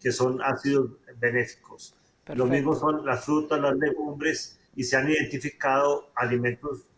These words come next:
Speaker 1: nuevos como son los granos, las nueces y las almendras, que tienen efecto benéfico, además del aceite de oliva. Por lo tanto, se ha evolucionado mucho en esto.
Speaker 2: Pues, doctor, lo invito a que escuchemos qué preguntan nuestros televidentes en la línea de WhatsApp tres doce, cuatro ochenta y siete, cero cuatro trece.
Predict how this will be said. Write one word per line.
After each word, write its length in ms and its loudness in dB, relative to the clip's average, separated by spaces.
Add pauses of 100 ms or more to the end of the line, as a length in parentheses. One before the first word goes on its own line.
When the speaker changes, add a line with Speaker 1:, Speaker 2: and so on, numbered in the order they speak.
(100)
Speaker 1:
nuevos 580 0
como 280 -6
son 220 -2
los 200 2
granos, 500 0
las 180 0
nueces 440 0
y 20 -12
las 180 -2
almendras, 760 -6 (280)
que 80 2
tienen 280 2
efecto 380 0
benéfico, 680 0
además 320 0
del 100 2
aceite 340 -4
de 60 4
oliva. 380 -2
Por 160 -2
lo 120 -2
tanto, 440 -6 (260)
se 160 -2
ha 60 4 (220)
evolucionado 580 2
mucho 300 -2
en 80 0
esto. 240 -8 (360)
Speaker 2:
Pues, 220 0
doctor, 320 -2
lo 40 -2
invito 400 0
a 80 2
que 120 -8
escuchemos 580 -4
qué 80 -4
preguntan 520 0
nuestros 340 -6
televidentes 640 -2
en 60 -8
la 60 -4
línea 200 -4
de 40 0
WhatsApp 380 -2
tres 180 -8
doce, 300 -6
cuatro 440 -4
ochenta 360 -8
y 40 -6
siete, 260 -8
cero 200 -8
cuatro 280 -2
trece. 360 -2